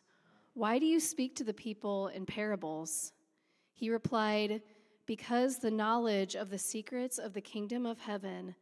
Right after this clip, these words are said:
has been given to you, but not to them. Whoever has will be given more, and they will have an abundance.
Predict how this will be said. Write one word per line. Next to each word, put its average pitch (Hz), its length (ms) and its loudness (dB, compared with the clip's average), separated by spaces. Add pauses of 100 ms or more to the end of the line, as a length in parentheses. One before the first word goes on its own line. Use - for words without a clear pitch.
has 202 220 -2
been 196 180 -2
given 202 300 -2
to 208 180 -6
you, 180 400 -8 (220)
but 214 160 -10
not 220 240 -6
to 214 120 -6
them. 175 460 -4 (880)
Whoever 226 460 0
has 226 600 0
will 220 140 -4
be 202 160 -2
given 196 340 -4
more, 180 520 -4 (600)
and 190 160 -6
they 202 220 0
will 220 140 -2
have 196 240 -4
an 185 80 -4
abundance. 180 880 -8